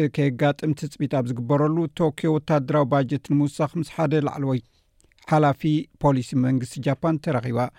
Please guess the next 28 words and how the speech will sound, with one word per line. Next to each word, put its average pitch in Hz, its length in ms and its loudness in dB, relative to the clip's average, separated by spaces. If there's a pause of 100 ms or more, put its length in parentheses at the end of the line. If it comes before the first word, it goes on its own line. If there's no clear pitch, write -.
(480)
ቤጂንግ 165 400 4
ነቲ 143 260 2
ቻይና 147 280 4 (140)
ኣብ 147 160 2
ልዕሊ 143 360 0
ደሴት 139 440 0
ታይዋን 139 380 2
እተቕርቦ 135 500 -2
ዘላ 135 260 2
ናይ 139 160 4
ሉዓላውነት 135 680 2
ሕቶ 147 320 -2
ንምርግጋጽ 147 640 2 (460)
ኣብ 156 160 6
እትጽዕረሉ 147 680 0
ዘሎ 139 240 4
እዋን 156 320 2 (120)
ጃፓን 151 460 2 (100)
ንታይዋን 151 600 2 (120)
እተቕርቦ 147 480 0 (200)
ዘላ 139 280 2 (840)
ደገፍ 151 360 2
ብዝያዳ 147 380 2 (320)
ከም፣ 156 180 4 (380)
ከም 151 240 2
ት-፣ 139 260 0 (1400)
ከም 160 140 6
ትቕጽለሉ 135 520 0